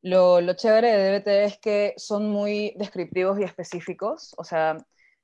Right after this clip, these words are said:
literalmente te dan un manual de trescientas páginas en donde hay una habilidad para cada cosa, y se dividen como en estos cuatro módulos de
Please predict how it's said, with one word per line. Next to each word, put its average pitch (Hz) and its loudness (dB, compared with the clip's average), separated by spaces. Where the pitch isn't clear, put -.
literalmente 185 -2
te 190 -2
dan 170 2
un 180 -6
manual 170 -6
de 185 -2
trescientas 175 -8
páginas 180 -8
en 180 -12
donde 165 -8
hay 170 -4
una 185 -8
habilidad 170 -4
para 165 -4
cada 170 0
cosa, 156 -8
y 196 -6
se 180 0
dividen 180 4
como 190 -6
en 170 -8
estos 170 -12
cuatro 180 0
módulos 175 -4
de 160 -4